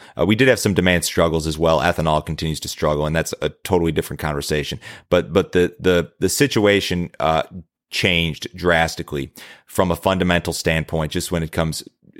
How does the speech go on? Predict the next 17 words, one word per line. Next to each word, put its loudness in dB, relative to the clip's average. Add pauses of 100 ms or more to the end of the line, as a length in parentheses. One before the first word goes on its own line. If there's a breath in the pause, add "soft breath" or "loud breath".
(120)
to, 0
to -4
pure 2
supply -2
and -6
demand. -8 (640 loud breath)
The 2
other 2
thing 0
that 0
changed, -2
in -4
my 4
opinion, -6 (160)
was 0 (440 soft breath)
the, 2
uh, 2